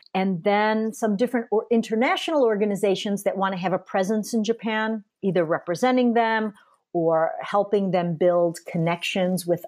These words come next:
other organizations, helping them develop partnerships. And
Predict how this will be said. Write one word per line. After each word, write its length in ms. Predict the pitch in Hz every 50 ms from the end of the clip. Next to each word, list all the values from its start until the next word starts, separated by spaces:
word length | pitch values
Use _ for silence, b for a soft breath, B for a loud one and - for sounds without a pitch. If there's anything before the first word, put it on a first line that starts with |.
| -
other 260 | - 180 175 196 196 -
organizations, 1000 | - 180 180 170 170 180 175 175 170 - 180 165 165 165 - 175 165 165 165 -
helping 320 | - 170 160 - 175 170
them 180 | 165 160 160 160
develop 400 | 151 151 143 156 156 156 - -
partnerships. 960 | - - 180 185 - 180 175 175 - - - 175 165 165 - - - - - _ _ _ -
And 380 | 202 202 208 208 208 214 196